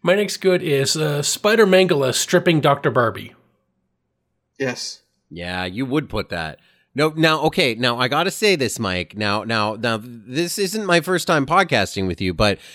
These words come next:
Speaker 3: you're now kind of saying that you like stripping girls against their will? Like, I don't know, man. This is saying an awful lot about you.
Speaker 2: It's okay because he didn't actually use the word rape. Or
Speaker 1: <laughs> Yeah.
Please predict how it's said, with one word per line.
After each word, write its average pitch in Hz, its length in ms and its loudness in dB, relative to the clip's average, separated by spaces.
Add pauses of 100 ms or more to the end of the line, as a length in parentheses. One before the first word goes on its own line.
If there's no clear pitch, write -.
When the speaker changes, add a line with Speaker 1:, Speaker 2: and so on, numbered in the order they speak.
(140)
Speaker 3:
you're 147 320 6
now 170 440 4
kind 170 300 2
of 135 200 2 (180)
saying 156 400 4
that 156 100 4
you 123 180 0
like 120 340 2
stripping 147 600 4
girls 127 380 4
against 123 420 0
their 123 180 4
will? 117 400 4
Like, 117 360 2
I 131 180 4
don't 156 140 4
know, 151 180 4
man. 123 280 0
This 160 140 -4
is - 140 -2
saying 127 220 2
an 101 100 0
awful 131 360 0
lot 135 260 2
about 135 420 0
you. 87 240 -2
Speaker 2:
It's 165 400 -4
okay 165 680 0
because 190 400 -4
he 185 160 -4
didn't 185 260 -2
actually 175 480 -4
use 160 240 -6
the 165 120 -4
word 151 280 -4
rape. 120 600 -4 (840)
Or 139 180 -4
Speaker 1:
<laughs> - 20 -12
Yeah. 180 400 2